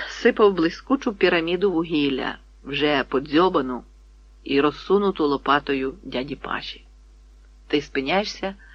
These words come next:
а Генка, хекаючи, накидає кілька повних лопат у тачку. Це з біса важка робота.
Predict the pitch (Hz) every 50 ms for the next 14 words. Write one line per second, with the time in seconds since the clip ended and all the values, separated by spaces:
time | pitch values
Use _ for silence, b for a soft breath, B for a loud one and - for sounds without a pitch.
0 | B B B B B B B B B B B B B - - - 175 196 185 277
1 | 294 285 277 269 262 226 - - - 196 202 - 196 185 190 196 - 185 165 151
2 | 151 - - 151 143 143 156 185 185 151 143 - - 156 143 - 135 - - -
3 | - 196 208 208 196 196 - 143 135 131 - - 120 131 - - - - - -
4 | - - - - - - - - - - - - - - - - b b b b
5 | b b b b b b b b - - - 170 170 165 165 165 165 160 151 156
6 | 185 285 - - - 127 139 143 - - - 156 175 - 143 127 123 135 165 170
7 | - - - -